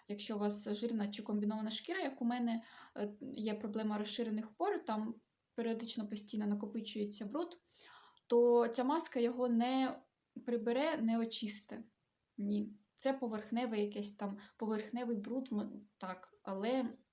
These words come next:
ваші пори однозначно не очищає воно. І, ну, ця маска, плівка, вона якось мені нерівномірно застигає на обличчі. Е,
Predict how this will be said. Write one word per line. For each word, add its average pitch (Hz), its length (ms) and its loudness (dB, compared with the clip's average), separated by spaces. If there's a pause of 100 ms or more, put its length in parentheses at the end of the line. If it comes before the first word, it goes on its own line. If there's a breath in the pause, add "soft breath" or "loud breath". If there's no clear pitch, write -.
(420)
ваші 220 260 -4
пори 240 440 0
однозначно 214 720 -4
не 208 180 0
очищає 320 520 -4
воно. 262 380 -4 (960 loud breath)
І, 262 580 2 (480)
ну, 220 360 0 (160)
ця 320 340 2
маска, 233 480 2
плівка, 254 460 0
вона 233 260 2
якось 269 440 0
мені 247 320 2
нерівномірно 247 920 0 (420)
застигає 220 640 0
на 202 140 -2
обличчі. 196 540 -6
Е, 214 120 -8